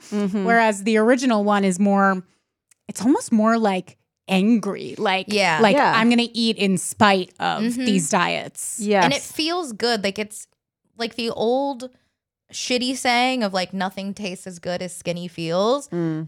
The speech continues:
Speaker 3: That's true for, like, for me, for intuitive eating. Like, it really does, you feel good <laughs>
Speaker 2: Mm-hmm.
Speaker 3: in your body.
Speaker 1: Nothing tastes
Speaker 3: And
Speaker 1: as good
Speaker 3: that's
Speaker 1: as intuitive eating feels.
Speaker 3: Yes.
Speaker 2: Yeah. Great rebrand.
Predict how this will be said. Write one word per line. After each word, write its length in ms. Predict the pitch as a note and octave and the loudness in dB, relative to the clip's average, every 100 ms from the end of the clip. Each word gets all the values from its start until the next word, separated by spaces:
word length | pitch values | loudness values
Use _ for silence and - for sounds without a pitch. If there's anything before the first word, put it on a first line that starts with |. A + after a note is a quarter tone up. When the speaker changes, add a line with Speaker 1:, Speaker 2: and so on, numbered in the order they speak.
| E3 | -2
Speaker 3:
That's 460 | G3 F4 - - | 2 2 0 -12
true 500 | - - A3+ B3 D#4 | -12 -4 -2 0 -2
for, 380 | D#4 A3 G#3 G3+ | -4 0 2 4
like, 360 | F#3+ F#3 F3+ - | 4 0 -2 -8
for 100 | G#3+ | -6
me, 300 | F#3 F3+ B3 | -4 -2 -2
for 160 | D#4 G#3+ | 0 -2
intuitive 480 | F#3+ - A3 F3+ E3+ | -2 -4 -4 -4 -6
eating. 220 | E3+ D#3 | -6 -6
Like, 160 | E3 | -6
it 100 | G3 | -8
really 400 | G3 G#3+ C4 C4+ | -6 -4 -2 -4
does, 420 | G3+ F#3 A3 G3 - _ _ _ _ | 0 4 4 2 -10 _ _ _ _
you 160 | A3 C4+ | -4 -4
feel 960 | - - - D#4 G#4 C4 F3+ F3+ - _ _ _ - | -6 -16 -6 0 2 4 2 0 -6 _ _ _ -4
good 380 | C#4 A4 - - - | 2 2 2 -4 -6
<laughs> 100 | F#4 | -4
Speaker 2:
Mm-hmm. 380 | C4+ B3+ C#4+ E4+ | -2 0 2 2
Speaker 3:
in 180 | A#3 A#3 | 2 0
your 140 | B3 | 0
body. 460 | B3 F#4 B3 - - | 2 2 2 -4 0
Speaker 1:
Nothing 340 | G3 G3 G3 | 2 2 0
tastes 280 | - F#3+ F3 | 2 2 4
Speaker 3:
And 80 | A#3 | 4
Speaker 1:
as 120 | E3 | 4
good 20 | |
Speaker 3:
that's 260 | A#3 G#3 E3+ | 4 4 4
Speaker 1:
as 300 | E3 D3+ - | 4 0 -4
intuitive 580 | E3 D#3+ - D#3+ D3+ C#3+ - | -10 -8 -4 -2 -2 -4 -6
eating 380 | D#3+ D3+ C3+ C3+ | -4 -4 -4 -8
feels. 440 | - A#2+ A2+ - | -8 -6 -6 -8
Speaker 3:
Yes. 320 | E3+ D#3+ - | -8 -8 -6
Speaker 2:
Yeah. 520 | G3+ G#3+ G#3+ G3 F3+ D#3+ _ _ _ _ - | 0 2 4 2 0 -4 _ _ _ _ -8
Great 340 | F#3 G#3 G#3+ G3 | 0 4 4 2
rebrand. 720 | F#3+ F3+ E3+ D#3+ D#3+ G#3+ | -2 -4 -6 -10 -12 -16